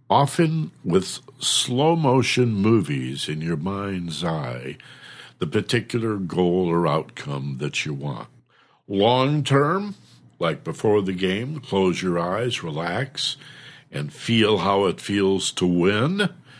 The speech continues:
Maybe hear the announcer on the P A saying the final score and saying to yourself, "Yes,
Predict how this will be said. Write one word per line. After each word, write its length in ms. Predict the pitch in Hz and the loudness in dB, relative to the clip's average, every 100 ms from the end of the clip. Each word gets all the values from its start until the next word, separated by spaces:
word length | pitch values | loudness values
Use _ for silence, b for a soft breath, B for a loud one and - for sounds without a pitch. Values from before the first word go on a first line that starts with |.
| B B B | B B B
Maybe 380 | - 76 78 73 | -8 -6 -4 -6
hear 400 | - 104 101 113 | -4 0 2 0
the 220 | 107 95 | 0 0
announcer 760 | 90 85 95 98 - - 135 127 | 0 -2 -4 -4 -2 -2 -4 -4
on 200 | 104 87 | -6 -6
the 80 | 90 | -8
P 320 | - 104 98 | -4 -2 0
A 240 | 107 113 | 0 0
saying 480 | 92 - 101 101 104 | -2 0 0 -2 -2
the 80 | 87 | -6
final 480 | - 95 98 98 95 | -6 -6 -6 -6 -4
score 720 | - - 98 104 127 73 67 | -6 -4 -2 0 0 0 -2
and 220 | 82 73 B B B B B | -6 -10 B B B B B
saying 400 | - 104 101 107 92 | -8 -4 -4 -6 -8
to 140 | 104 | -6
yourself, 560 | 101 87 - 92 - - | -4 -4 -4 -6 -8 -12
"Yes, 920 | 90 120 - - - - - - - | -8 -6 -6 -6 -4 -4 -4 -6 -14